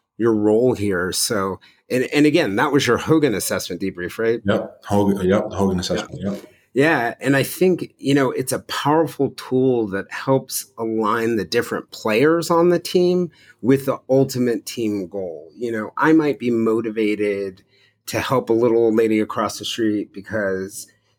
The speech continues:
Speaker 1: you know, I think it's socially appropriate behavior. You might be motivated to do it because you're an altruist.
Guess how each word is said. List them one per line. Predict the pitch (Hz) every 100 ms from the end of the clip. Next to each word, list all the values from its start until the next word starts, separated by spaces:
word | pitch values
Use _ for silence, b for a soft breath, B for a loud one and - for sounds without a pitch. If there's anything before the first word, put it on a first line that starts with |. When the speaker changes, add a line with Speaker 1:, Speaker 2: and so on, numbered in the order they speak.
| _
Speaker 1:
you | 117
know, | 107 92 -
I | 117
think | - 113
it's | -
socially | 120 107 117
appropriate | 101 120 110 104 104
behavior. | - 98 180 127 110 104
You | 113 156
might | 147 131 120
be | 117
motivated | 113 104 104 98 95
to | -
do | 107 107
it | 101
because | 101 113 101
you're | 110 101 98
an | 98 -
altruist. | 120 156 - 110 92 90 -